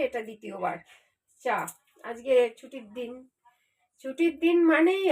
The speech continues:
একদম বাড়িতে হইচই করা। বর্ষ শেষ, দেখতে দেখতে একটা বছর চলে গেল, আবার নতুন বছর। আহ,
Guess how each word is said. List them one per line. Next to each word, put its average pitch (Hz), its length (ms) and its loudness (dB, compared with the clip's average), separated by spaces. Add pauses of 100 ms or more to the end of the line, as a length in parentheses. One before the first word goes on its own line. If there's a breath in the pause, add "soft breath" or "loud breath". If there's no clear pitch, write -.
একদম 214 360 -2 (560)
বাড়িতে 214 380 -8 (1200)
হইচই 220 420 -4
করা। 196 300 -4 (1000)
বর্ষ 220 260 -6 (220)
শেষ, 233 200 -2 (680)
দেখতে 202 280 -16
দেখতে 214 220 -6
একটা 202 300 -8
বছর 196 400 -8
চলে 202 340 -12
গেল, 196 120 -4 (220)
আবার 220 220 -6 (120)
নতুন 233 300 -16
বছর। 208 380 -8 (840)
আহ, 196 200 -10